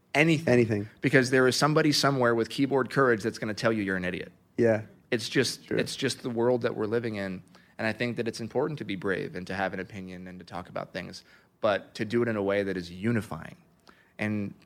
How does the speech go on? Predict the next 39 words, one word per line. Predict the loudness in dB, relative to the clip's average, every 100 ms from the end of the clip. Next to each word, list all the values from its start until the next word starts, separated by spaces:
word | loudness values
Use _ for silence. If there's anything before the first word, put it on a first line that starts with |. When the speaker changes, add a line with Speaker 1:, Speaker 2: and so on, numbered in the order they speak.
| -2
Speaker 1:
to | -2
shut | 0 -4 -4
your |
mouth | -4 -6 -6
when | -6 -8
it's | -8
not. | -8 -6 -8 -10
Like, | -8 -8 -8
it's | -12 6
Speaker 2:
Yeah. | 6
Speaker 1:
like, | 6
it | 2
doesn't, | 0 -2 -8 -14 _ -6
you |
know, | -2 -2 -4 -4
there's | -4
no | 0 0
re-, | 0 -2
I | 0 0
don't | 0 -2
need | -4 -2
to | -2
say | 0 0
something | -2 -4 -6 -6
for | -6
the | -6
sake | -2 -2 -4
of | -8
saying | -8 -10 -12
it. | -16 -20 -20 _ _
If | -10 0
there's | 2 4 2
an | -2
issue | -2 -2 -2
that | -4
needs | -4 -6 -6
to | -10
be | -14
said, | -4 2 2 2